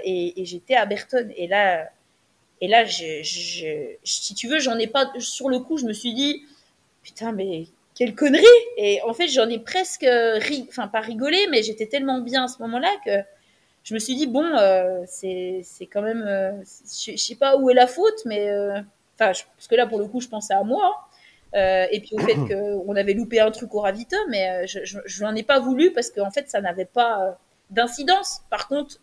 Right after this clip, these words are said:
Speaker 1: quand j'ai éclaté ma flasque, je me suis dit, « Mais en fait, là, c'est, c'est juste un scénario qui est improbable, quoi. » La flasque, elle est inutilisable. Et, et,
Speaker 2: T'aurais
Speaker 1: et, et
Speaker 2: certainement
Speaker 1: on a,
Speaker 2: cassé.
Speaker 1: et, et c'était ta seule.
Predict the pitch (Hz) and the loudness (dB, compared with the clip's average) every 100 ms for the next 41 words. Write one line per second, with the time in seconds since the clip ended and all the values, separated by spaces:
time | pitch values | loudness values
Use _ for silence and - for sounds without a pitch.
0 | _ 220 208 214 - 302 262 226 233 208 | _ -8 -6 -6 -4 -4 -2 -2 -2 -4
1 | 202 320 359 202 196 190 214 339 202 185 | 0 0 0 -6 -10 -10 -10 -6 -6 -6
2 | 180 262 - 214 254 - 156 - _ _ | -6 -8 -4 -4 -4 -8 -14 -16 _ _
3 | _ _ _ _ - 214 202 294 - 254 | _ _ _ _ -6 -4 -2 -4 -4 -4
4 | 233 220 226 320 - - 226 - 302 349 | -2 -2 0 -2 -4 -8 -6 -2 0 0
5 | 339 - - _ _ _ _ _ - 202 | -2 -10 -10 _ _ _ _ _ -8 0
6 | 311 320 247 208 - 277 285 277 285 247 | 2 2 -2 -4 -2 0 0 -2 -6 -6
7 | 247 339 285 190 - _ _ _ _ _ | 4 4 4 -4 -10 _ _ _ _ _
8 | _ - - 101 98 101 95 107 113 123 | _ -12 -10 -8 -6 -4 -4 -2 2 6
9 | - 120 - 117 - _ 214 - 214 226 | 6 4 0 -2 -2 _ -12 -10 -8 -4
10 | 233 - 440 269 | -2 0 0 0